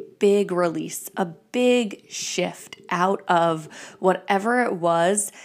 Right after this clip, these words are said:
that was kind of illuminated or brought up during this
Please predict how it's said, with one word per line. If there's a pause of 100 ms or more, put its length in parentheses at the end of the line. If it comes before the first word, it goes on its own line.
(160)
that
was
kind
of
illuminated
or
brought
up (120)
during
this